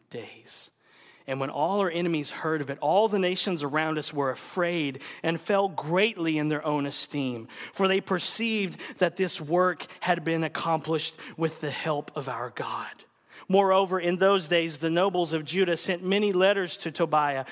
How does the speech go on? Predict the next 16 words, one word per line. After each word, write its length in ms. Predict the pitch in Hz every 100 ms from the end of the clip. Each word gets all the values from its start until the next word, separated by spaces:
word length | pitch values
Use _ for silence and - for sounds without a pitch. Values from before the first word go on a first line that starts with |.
| -
and 140 | 170 165
Tobiah's 560 | 196 180 190 185 160
letters 340 | 180 175 170 -
came 260 | 190 185
to 120 | 180 170
them. 380 | 175 165 135 - - -
For 140 | 185
many 340 | 180 202 226 208
in 140 | 196
Judah 320 | 143 208 175
were 160 | 156 160
bound 400 | 160 170 180 180
by 180 | 160 170
oath 340 | 180 208 -
to 100 | -
him, 320 | 131 135 120